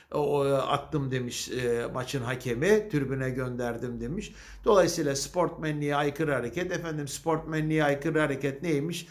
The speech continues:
Saha içine girip topa vurmak mı? Neyse yani. Onun da cezası daha fazla olması lazım. Her neyse ceza veremediler. Şimdi bu, neden? Çünkü bunlar, e,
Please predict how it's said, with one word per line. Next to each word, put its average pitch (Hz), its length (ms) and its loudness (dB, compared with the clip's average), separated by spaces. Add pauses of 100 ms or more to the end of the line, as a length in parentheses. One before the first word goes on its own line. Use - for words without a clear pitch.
(140)
Saha 165 320 6
içine 147 320 -2
girip 147 320 -4
topa 202 260 2
vurmak 139 440 -2
mı? 123 140 -4
Neyse 151 320 0
yani. 117 220 -2 (240)
Onun 196 260 4
da 160 100 6
cezası 131 560 0
daha 135 240 2
fazla 120 320 -2
olması 120 460 -4
lazım. 113 440 -6 (360)
Her 254 220 6
neyse 175 300 4
ceza 214 440 10
veremediler. 139 680 2 (180)
Şimdi 165 340 -6
bu, 127 120 -8
neden? 202 420 0 (240)
Çünkü 175 380 -2
bunlar, 175 340 4
e, 147 420 2